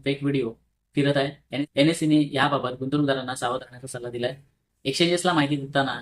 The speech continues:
एनएसईने सांगितले की सीईओ आणि एमडी आशिष चौहान यांचा चेहरा आणि आवाज फसव्या पद्धतीने वापरण्यात आला होता. हा व्हिडिओ बनवण्यासाठी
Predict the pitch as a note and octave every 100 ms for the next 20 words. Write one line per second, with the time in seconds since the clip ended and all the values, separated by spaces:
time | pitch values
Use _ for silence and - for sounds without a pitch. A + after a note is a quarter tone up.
0 | - C#3+ C#3+ D3 C#3+ C3+ C3+ C3+ A#2+ A#2+
1 | C#3+ D3+ D#3 C#3+ C3 C3 A#2+ - - C3+
2 | C#3 C#3 A#2 D3+ D3 D3 B2+ - - C3
3 | C#3+ C#3 C#3+ C#3+ D3 C#3+ C3 C3 C3 A#2+
4 | - - - C#3+ E3 D#3+ D#3 D3 D3+ C3
5 | C3 C3 B2 B2+ B2+ C#3+ - _ _ -
6 | E3 E3+ E3 D#3+ D#3+ D#3+ D3+ C3+